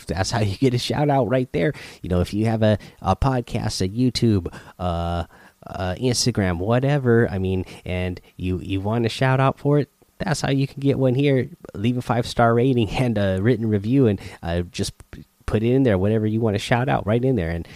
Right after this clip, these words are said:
so this was, uh, Fortnite Fantastic, uh, podcast. So boom, there it is. There's your shout out. Thank you so much for that five stars.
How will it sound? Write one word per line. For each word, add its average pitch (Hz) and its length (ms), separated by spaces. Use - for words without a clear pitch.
so 95 640
this 98 260
was, 98 480
uh, 95 160
Fortnite 113 600
Fantastic, 107 720
uh, 78 120
podcast. 82 480
So 92 160
boom, 95 260
there 92 160
it 98 80
is. 123 160
There's 90 160
your 101 100
shout 123 240
out. 90 200
Thank 98 180
you 101 60
so 104 120
much 95 140
for - 100
that 95 180
five 92 220
stars. 107 400